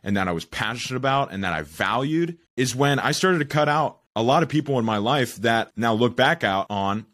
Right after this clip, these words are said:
I was really just trying to impress my entire life. And when I cut them out, I really stayed a lot more focused on what I truly valued, and I became a lot more happier because I wasn't focused on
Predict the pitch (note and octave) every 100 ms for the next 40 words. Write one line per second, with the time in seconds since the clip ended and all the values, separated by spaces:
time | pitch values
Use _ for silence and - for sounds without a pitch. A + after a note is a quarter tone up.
0 | - A#2 C#3 C3+ F2+ F2 A#2+ F#3 C#3+ A2+
1 | - B2 A#2+ G#2+ A2+ F#3 - F#2+ F2 E2+
2 | D#2 C#2 A#1 - _ A#2 B2 A2+ A2+ A#2+
3 | D#3 - F3+ E3+ D3 A#2 D3 G2+ - _
4 | G2 G#2 A2 F3 C#3 - A#2 G#2+ A#2+ A#2
5 | A2+ - B2+ C3+ G2+ G2+ G2+ G#2 F#2 A2+
6 | G2 F#2 A#2+ A2+ F#2 F#2 G2 G#2 G#2+ F2+
7 | A#2 G#2+ F2+ G#2 C3 D#2+ D#2+ G2 F#2+ F#2+
8 | A2 G#2 E2 A#2 A2+ - F#2+